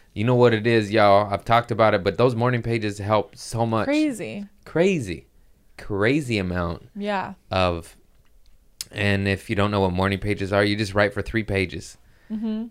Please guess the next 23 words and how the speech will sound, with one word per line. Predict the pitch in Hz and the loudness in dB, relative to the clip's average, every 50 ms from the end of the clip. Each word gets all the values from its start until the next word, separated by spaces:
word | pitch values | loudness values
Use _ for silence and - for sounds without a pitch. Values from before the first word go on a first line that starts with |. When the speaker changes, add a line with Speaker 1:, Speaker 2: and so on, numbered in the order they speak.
| - | -10
Speaker 1:
It | - - | -10 -6
could | - 113 98 | -6 -4 -4
be | 107 | -4
small | 107 - 127 117 113 113 | -6 -4 -2 0 0 0
pages. | - 113 104 101 92 - 85 82 82 | 0 0 0 0 0 0 -2 -4 -4
I | 82 85 | -4 -4
got | 92 95 95 | -4 -2 -2
a | |
little | 95 98 98 104 104 | 2 2 2 2 2
book, | 98 101 87 - - - - - - - _ 208 208 | 2 0 0 0 -4 -10 -18 -20 -20 -18 _ -8 -6
and | 101 107 | -2 0
not | 113 98 - | 0 0 -2
Speaker 2:
Mm-hmm. | - | -4
Speaker 1:
this | - 76 73 - | -8 -10 -10 -10
small, | - - 82 - - - | -12 -12 -12 -12 -10 -8
but, | 107 104 | -6 -4
you | 98 85 | -4 -6
know, | - 71 - - - | -6 -8 -12 -12 -14
like | - - - | -16 -14 -16
a, | 127 127 113 - _ _ _ _ _ - - - | -16 -16 -16 -20 _ _ _ _ _ -20 -18 -16
you | 90 | -16
know. | 80 - - - - _ _ _ _ _ _ _ _ _ _ _ _ _ _ | -16 -16 -18 -20 -20 _ _ _ _ _ _ _ _ _ _ _ _ _ _
Um, | 101 90 87 87 85 82 80 | 0 0 0 0 -2 -4 -6